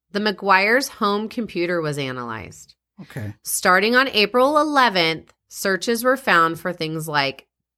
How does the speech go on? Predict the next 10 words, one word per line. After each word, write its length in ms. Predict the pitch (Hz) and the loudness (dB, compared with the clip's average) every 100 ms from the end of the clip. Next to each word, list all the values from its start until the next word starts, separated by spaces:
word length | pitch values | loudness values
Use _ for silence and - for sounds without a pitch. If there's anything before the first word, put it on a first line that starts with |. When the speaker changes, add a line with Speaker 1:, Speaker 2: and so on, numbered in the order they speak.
| - | -2
Speaker 1:
undetectable 760 | 170 180 202 254 208 240 240 | 0 0 -2 -2 -2 -4 -4
poisons, 1040 | 233 294 285 285 254 247 214 175 156 147 - _ _ | -4 0 0 0 2 2 2 -2 -4 -8 -12 _ _
suicide, 1200 | - - 294 302 285 - 240 208 185 165 151 147 _ _ _ _ | -10 -8 -6 -2 -2 -2 2 4 4 2 -2 -6 _ _ _ _
instant 540 | 269 311 339 - 247 208 | -2 -2 -2 0 -2 -2
poisons, 840 | - 170 160 156 147 135 135 147 _ _ _ | 0 2 2 -2 -4 -6 -10 -14 _ _ _
and 280 | 202 214 196 | -4 -2 -2
gun 320 | 208 214 220 | 2 2 0
laws 380 | 208 185 185 180 | 2 4 4 0
in 160 | 180 175 | -6 -8
Pennsylvania. 1040 | 160 147 156 151 135 131 131 123 117 117 | -8 -6 -6 -6 -6 -10 -10 -10 -12 -12